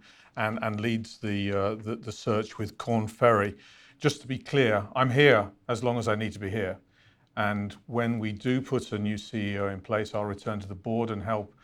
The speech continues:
that C E O from the position of a non-executive.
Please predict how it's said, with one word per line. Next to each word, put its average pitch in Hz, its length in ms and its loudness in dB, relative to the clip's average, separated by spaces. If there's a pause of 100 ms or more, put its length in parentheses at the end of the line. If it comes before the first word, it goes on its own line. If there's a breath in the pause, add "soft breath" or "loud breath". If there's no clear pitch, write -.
(240 soft breath)
that 107 240 -2 (120)
C 107 400 -2
E 107 60 0
O 101 200 -2 (380 soft breath)
from 113 380 -2
the 107 100 -6
position 107 460 -6
of 101 120 -4
a 98 60 -2
non-executive. 101 1000 -6